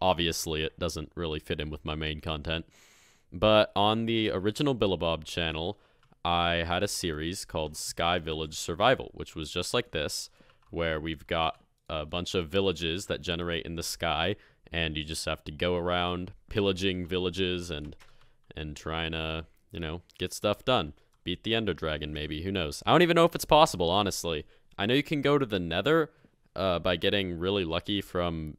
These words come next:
chests, and you can get a bed. I don't,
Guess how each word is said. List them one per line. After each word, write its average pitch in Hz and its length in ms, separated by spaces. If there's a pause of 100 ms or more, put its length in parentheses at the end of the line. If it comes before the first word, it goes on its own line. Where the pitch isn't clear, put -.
chests, - 880 (160)
and 87 520
you 90 140
can 92 280
get 92 120
a 85 60
bed. 107 540 (500)
I 92 80
don't, 110 240